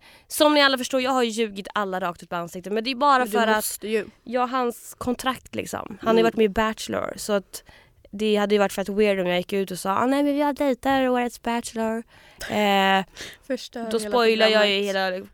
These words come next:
Speaker 1: konceptet på programmet liksom.
Speaker 2: Mm.
Speaker 1: Eh, så det är logiskt tänkande ett plus ett.
Speaker 2: Mm.
Speaker 1: Ehm, så ja,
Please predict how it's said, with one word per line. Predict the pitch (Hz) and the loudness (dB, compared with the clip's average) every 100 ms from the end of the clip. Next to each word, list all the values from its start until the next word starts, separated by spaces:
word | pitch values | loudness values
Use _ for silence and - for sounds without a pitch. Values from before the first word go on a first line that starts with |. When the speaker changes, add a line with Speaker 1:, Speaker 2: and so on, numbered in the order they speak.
| - | -6
Speaker 1:
konceptet | 214 196 208 - 196 - | -6 -4 -6 -8 -14 -12
på | 190 | -12
programmet | 180 202 196 185 175 175 | -10 -8 -4 -4 -4 -6
liksom. | - - - | -8 -10 -4
Speaker 2:
Mm. | 202 165 - - | -2 -2 -6 -10
Speaker 1:
Eh, | 101 98 73 | -8 -8 -10
så | - | -10
det | 214 202 196 - | -6 -6 -6 -6
är | |
logiskt | 220 208 208 202 - | -2 0 0 -4 -4
tänkande | 196 202 202 202 | -6 -6 -6 -6
ett | - | -8
plus | - 208 | -10 -4
ett. | - - - - - | -4 -4 -14 -14 -8
Speaker 2:
Mm. | 208 - - _ | -8 -8 -14 _
Speaker 1:
Ehm, | 208 208 196 196 190 196 - _ - | -2 2 2 2 0 -4 -8 _ -20
så | - - | -10 -4
ja, | - 254 381 | 2 4 2